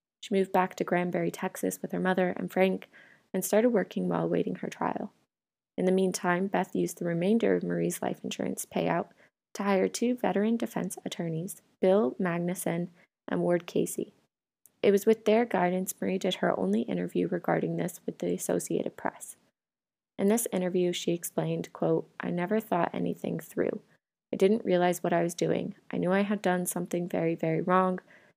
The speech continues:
but I did not think of myself as a criminal." She goes on to say, quote, "I took this chemical because I knew it would make him sick. The teacher said it was harmful." As a sort of explanation for how she coped with what she did, she said,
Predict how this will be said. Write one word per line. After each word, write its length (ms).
but 80
I 120
did 140
not 220
think 200
of 100
myself 500
as 120
a 40
criminal." 480
She 140
goes 160
on 160
to 80
say, 240
quote, 460
"I 100
took 240
this 160
chemical 420
because 300
I 80
knew 180
it 80
would 120
make 200
him 140
sick. 420
The 60
teacher 320
said 200
it 100
was 100
harmful." 520
As 140
a 40
sort 220
of 220
explanation 640
for 120
how 140
she 200
coped 320
with 160
what 180
she 140
did, 280
she 140
said, 400